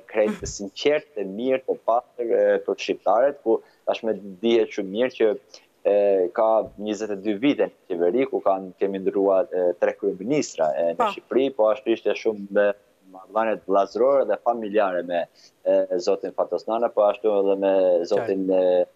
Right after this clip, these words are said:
Speaker 1: Sali Berisha, po ashtu edhe me Edi Rama. E, këto janë tjera, kurse
Speaker 3: <clears throat>
Speaker 1: një, nëse ma lejoni të them një fjalë,
Speaker 3: Po.
Speaker 1: kjo
Speaker 2: Po.
Speaker 1: organizata feto që quhet, e, në Turqi, apo edhe problemet e tjera që,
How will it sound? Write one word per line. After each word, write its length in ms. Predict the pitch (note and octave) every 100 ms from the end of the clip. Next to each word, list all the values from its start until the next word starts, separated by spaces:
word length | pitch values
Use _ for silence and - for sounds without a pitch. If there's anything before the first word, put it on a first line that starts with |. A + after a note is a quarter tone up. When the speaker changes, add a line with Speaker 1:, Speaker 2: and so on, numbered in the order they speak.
| _ _
Speaker 1:
Sali 260 | - G2+ G2
Berisha, 440 | F2+ G#2 A#2 C#3
po 200 | - -
ashtu 200 | G2+ A2
edhe 120 | G#2+
me 140 | G2+ G2+
Edi 200 | G2 F#2+
Rama. 320 | A2 C#3 D#3 C#3+
E, 460 | A2 A2 A2 A2
këto 240 | - B2+ A#2+
janë 220 | A#2 -
tjera, 260 | B2 A2+
kurse 380 | - A2 D3 A2+ A2+
Speaker 3:
<clears throat> 100 | A#2
Speaker 1:
një, 180 | B2 G#2+
nëse 260 | A2+ - A#2+
ma 120 | A2+
lejoni 340 | A2 B2+ A#2+ G#2+
të 100 | G#2
them 280 | A#2+ A2+
një 60 | G#2
fjalë, 280 | - B2+ D3
Speaker 3:
Po. 120 | F#3 C#3
Speaker 1:
kjo 180 | A2+ A#2
Speaker 2:
Po. 80 | A2+
Speaker 1:
organizata 680 | B3 A2+ A2+ A2+ B2 A#2+ A2 - _ _ _ _ _ _ B2
feto 240 | A2+ G#2
që 240 | - _
quhet, 260 | A2+ A2 -
e, 120 | G#2 G#2 G2+
në 160 | G#2 G2+
Turqi, 460 | G2+ - - G#2+ B2+ C3+
apo 260 | A2 A2 G#2
edhe 140 | G#2+
problemet 580 | - F#2+ G#2+ A2+ G#2 G2+
e 60 | G2 _
tjera 340 | - D3 A#2
që, 220 | G2 G2